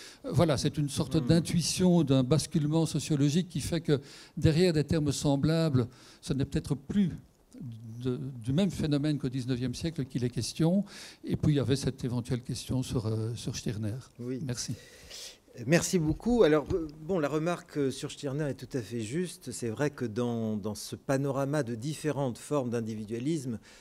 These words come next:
Speaker 2: il faudrait inclure Stirner. Bon, je,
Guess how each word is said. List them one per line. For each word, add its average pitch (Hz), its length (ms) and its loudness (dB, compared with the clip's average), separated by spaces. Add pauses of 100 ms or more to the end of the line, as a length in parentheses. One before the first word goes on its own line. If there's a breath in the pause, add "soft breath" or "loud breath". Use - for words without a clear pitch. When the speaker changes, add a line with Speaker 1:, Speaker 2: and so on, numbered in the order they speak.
(180 loud breath)
Speaker 2:
il 120 100 -6
faudrait 123 600 -2
inclure 127 560 -6 (120)
Stirner. 131 580 -4
Bon, 117 220 -6
je, 98 100 -10